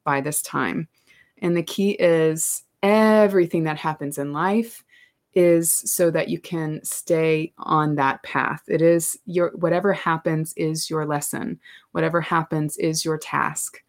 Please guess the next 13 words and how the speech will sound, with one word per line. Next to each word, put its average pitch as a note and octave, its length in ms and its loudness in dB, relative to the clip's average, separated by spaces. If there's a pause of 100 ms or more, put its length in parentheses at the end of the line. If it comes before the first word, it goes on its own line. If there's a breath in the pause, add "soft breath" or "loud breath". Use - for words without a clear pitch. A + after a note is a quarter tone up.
(340 soft breath)
So - 140 -2
you E3+ 120 0
can, E3+ 320 -4
you're E3 160 2
never E3+ 420 4
off D#3+ 240 2
your D#3 100 2
path. D3 480 0
You're D#3+ 100 0
never, E3 520 2 (300 soft breath)
you F3+ 100 -4
know, D#3 160 0
thrown, F3 680 2